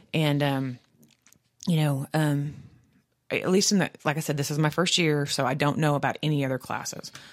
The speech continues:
I do know a couple of the instructors. Um, and, uh, I have a couple friends who have wrangled here. Wranglers are the helpers. I guess that's what we should clarify that. Wranglers are people who, um, come in and help, like,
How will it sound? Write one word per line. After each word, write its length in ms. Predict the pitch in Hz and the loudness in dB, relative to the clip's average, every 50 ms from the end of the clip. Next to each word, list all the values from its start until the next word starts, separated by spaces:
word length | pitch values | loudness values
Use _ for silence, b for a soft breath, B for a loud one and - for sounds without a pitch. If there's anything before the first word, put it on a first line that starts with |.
| B B B | B B B
I 80 | - 147 | -2 2
do 140 | 147 156 | 4 4
know 160 | 165 160 147 143 | 6 6 4 4
a 40 | |
couple 280 | 143 - 151 - - 143 | 2 0 -4 -4 -2 -4
of 60 | 135 | -4
the 80 | - 143 | -2 -4
instructors. 680 | 135 127 - - 131 120 - - 165 175 160 - - - _ _ _ _ _ _ b b b b b b b b b b b b - | -4 -4 -4 -6 -8 -8 -6 -6 -6 -4 -4 -6 -8 -10 _ _ _ _ _ _ b b b b b b b b b b b b -4
Um, 420 | 143 139 135 131 131 135 143 135 - - _ _ _ _ _ _ _ _ _ _ _ _ - | -2 -2 0 0 -2 -4 -4 -8 -12 -16 _ _ _ _ _ _ _ _ _ _ _ _ -6
and, 200 | 147 143 139 135 | -4 -2 -2 -2
uh, 140 | 131 127 - - | -4 -4 -4 -4
I 40 | 135 | -4
have 200 | 131 143 135 135 | -2 -2 -2 -2
a 40 | |
couple 260 | 127 - 143 135 139 127 | -4 -6 -6 -6 -6 -8
friends 500 | - - 139 139 143 135 135 139 135 - | -6 -4 -2 0 0 2 0 0 -2 -6
who 240 | - - 143 139 139 | -8 -6 -6 -4 -4
have 220 | 123 135 127 120 127 - - - | -4 -6 -6 -8 -10 -14 -14 -8
wrangled 400 | 139 139 139 143 135 139 131 120 | -6 -2 -2 0 0 -2 -2 -4
here. 360 | - 135 131 135 131 127 - - - _ - | -4 -4 -4 -4 -6 -8 -10 -14 -12 _ 4
Wranglers 420 | 180 185 202 196 175 175 175 156 | 4 6 6 6 6 6 4 4
are 160 | - - 147 | 4 4 4
the 60 | 143 | 4
helpers. 600 | 139 - 143 135 - - 135 143 147 - - - - _ _ _ _ - | 4 4 2 2 2 0 -6 -6 -6 -8 -10 -12 -14 _ _ _ _ -6
I 60 | 143 | -4
guess 180 | 139 135 131 - | -2 -2 -2 -4
that's 140 | 143 - - | -8 -8 -6
what 100 | 135 139 | -6 -4
we 60 | 139 | -4
should 240 | - - - 135 - | -4 -4 -4 -6 -8
clarify 420 | - - 135 127 123 - 127 127 | -6 -4 -4 -4 -4 -4 -4 -4
that. 180 | - 113 - - | -4 -4 -6 -2
Wranglers 380 | - 143 156 165 160 156 156 147 | 2 2 4 4 6 4 4 4
are 240 | - 135 131 135 - B B B B B B B B B B B B B B B B | 2 0 0 0 -2 B B B B B B B B B B B B B B B B
people 280 | - 175 165 147 151 | 2 2 4 4 2
who, 480 | 139 117 147 143 139 139 131 131 131 - - | 2 2 2 2 4 4 2 0 0 -2 0
um, 160 | 139 139 135 | 0 0 0
come 220 | 131 - 156 156 151 | 0 0 2 4 4
in 100 | 143 139 | 4 4
and 120 | 139 135 | 4 2
help, 140 | - 82 95 | 2 4 6
like, 80 | 104 | 6